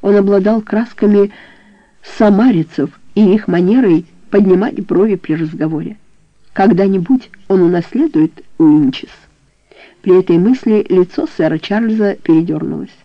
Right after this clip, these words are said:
Женщины думают, что доходят до глубины страдания,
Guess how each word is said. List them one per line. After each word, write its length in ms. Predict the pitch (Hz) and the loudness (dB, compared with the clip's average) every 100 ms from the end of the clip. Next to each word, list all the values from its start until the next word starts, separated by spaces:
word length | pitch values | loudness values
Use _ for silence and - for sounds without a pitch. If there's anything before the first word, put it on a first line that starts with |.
| _ - - - | _ -20 -20 -8
Женщины 580 | 208 294 311 - 247 214 | -2 2 2 2 0 0
думают, 440 | 208 339 - - - - - | 2 2 0 -2 -8 -20 -20
что 200 | - 226 | -4 0
доходят 420 | 220 220 285 262 | 2 2 2 2
до 100 | 226 | 2
глубины 460 | 214 220 208 214 240 | 2 2 2 2 2
страдания, 720 | - 233 226 262 254 190 | -2 -2 0 0 -2 -4